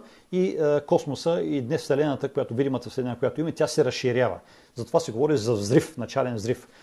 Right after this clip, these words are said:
като начална точка, като един вид сътворение, ако мога така да кажа. Но тази, а, теория, този модел,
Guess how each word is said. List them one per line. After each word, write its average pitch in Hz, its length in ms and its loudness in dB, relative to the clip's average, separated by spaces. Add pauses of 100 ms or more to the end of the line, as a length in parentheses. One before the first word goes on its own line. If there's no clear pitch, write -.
(120)
като 131 220 -2
начална 123 420 2
точка, - 300 -2
като 113 160 -10
един 123 140 -4
вид 123 140 -4 (160)
сътворение, 123 600 -2
ако 101 140 -10
мога 110 180 -6
така - 200 -10
да 98 100 -10
кажа. - 260 -10 (720)
Но 127 100 -2
тази, 214 540 4
а, 156 260 6
теория, 135 720 2
този 156 220 2
модел, 120 520 0